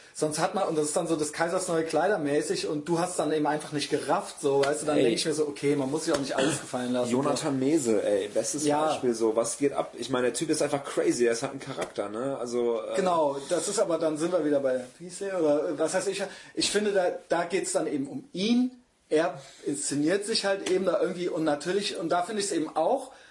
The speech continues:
Speaker 1: nehmen wir ihn als Beispiel, dann müssen wir gar nicht auf den Leuten, die wir kennen, rumhacken, weil da finde ich, das ist mir dann auch zu dünn, weil da wird dann, okay, äh,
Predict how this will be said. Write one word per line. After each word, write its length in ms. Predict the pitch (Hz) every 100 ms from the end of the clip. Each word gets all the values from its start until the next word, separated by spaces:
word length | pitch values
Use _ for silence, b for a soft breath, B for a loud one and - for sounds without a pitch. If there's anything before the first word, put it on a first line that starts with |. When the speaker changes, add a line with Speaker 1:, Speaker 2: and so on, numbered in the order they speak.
| B B B B -
Speaker 1:
nehmen 160 | 262 262
wir 120 | 240
ihn 140 | 226
als 240 | 185 135 -
Beispiel, 420 | 127 120 - 123
dann 140 | 135
müssen 200 | 170 196
wir 120 | 185 151
gar 180 | 143
nicht 220 | 151 151 -
auf 240 | 139 - -
den 280 | 143 135 139
Leuten, 220 | 143 151
die 80 | 135
wir 80 | 127
kennen, 240 | - 175
rumhacken, 460 | - 196 196 202 - B B B
weil 120 | 156
da 100 | 170
finde 200 | 226 226
ich, 120 | 226
das 160 | 196 -
ist 100 | -
mir 60 | 233
dann 160 | 202
auch 240 | - 226 -
zu 160 | 240
dünn, 500 | - 240 208 196 285 B B B
weil 400 | 147 151 196 233 -
da 140 | 170
wird 160 | 170 196
dann, 200 | 185 - -
okay, 480 | - - 143 139 110 - _ _
äh, 200 | 143 127